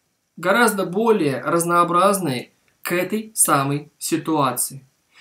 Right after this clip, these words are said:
И вы говорите: «Вообще-то эта ситуация не такая уж и критичная. И вообще я могу так, так, так, так и так.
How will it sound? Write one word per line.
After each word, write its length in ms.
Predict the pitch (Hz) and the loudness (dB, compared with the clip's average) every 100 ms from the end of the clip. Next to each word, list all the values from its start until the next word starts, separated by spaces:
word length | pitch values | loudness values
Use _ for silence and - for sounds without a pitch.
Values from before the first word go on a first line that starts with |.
| - - | -20 -6
И 60 | 175 | 2
вы 60 | |
говорите: 440 | 202 233 240 151 143 | 4 4 2 2 0
«Вообще-то 440 | 165 170 - 285 | -2 0 2 2
эта 160 | 233 214 | 0 -2
ситуация 580 | - 202 202 247 269 202 | -2 0 2 2 2 0
не 100 | 180 | 0
такая 420 | 185 180 202 220 | 0 -2 0 2
уж 120 | 220 | 2
и 80 | 202 | -4
критичная. 720 | - 165 - 147 - 160 170 _ _ _ _ _ _ _ _ _ _ _ - - | -6 -6 -4 -6 -4 -6 -8 _ _ _ _ _ _ _ _ _ _ _ -14 2
И 100 | 196 | 4
вообще 300 | 208 - 285 | 4 4 4
я 80 | |
могу 280 | 214 180 170 | 6 4 2
так, 320 | - 185 196 | 2 2 2
так, 240 | - 165 - | 0 -4 0
так, 240 | 180 175 | -4 -2
так 240 | 175 151 208 | -4 -4 -4
и 60 | |
так. 500 | 135 139 147 170 - | -2 2 2 0 -14